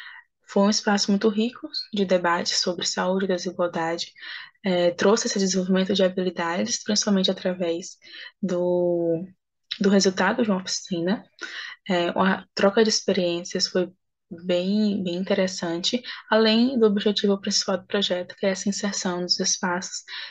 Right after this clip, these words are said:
que aos jovens não são conhecidos. Esse foi o grupo,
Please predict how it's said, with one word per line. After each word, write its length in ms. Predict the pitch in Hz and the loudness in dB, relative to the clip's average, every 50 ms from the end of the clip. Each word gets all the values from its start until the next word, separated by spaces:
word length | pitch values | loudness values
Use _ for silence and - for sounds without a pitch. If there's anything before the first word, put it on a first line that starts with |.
| - _ - | -18 _ -8
que 180 | - - 202 190 | 0 4 4 6
aos 240 | 196 196 196 190 | 6 4 4 4
jovens 400 | 185 196 185 190 196 202 208 208 | 4 4 4 6 6 6 4 4
não 180 | - 202 208 208 | 2 0 0 0
são 300 | 208 - - 196 185 185 | 0 0 0 0 -2 -2
conhecidos. 680 | 190 196 190 196 226 - - - 190 - - 220 - - - - _ - - _ - _ _ _ _ _ _ _ _ - | 0 0 0 0 0 -2 -2 -4 -4 -8 -6 -6 -4 -6 -6 -6 _ -20 -20 _ -20 _ _ _ _ _ _ _ _ -4
Esse 260 | - 185 190 - - | -4 -2 -2 -2 0
foi 160 | - 202 185 | 2 4 4
o 60 | 185 185 | 4 2
grupo, 440 | 190 - 220 226 226 - - 285 | 0 -2 -2 -2 -4 -6 -12 -12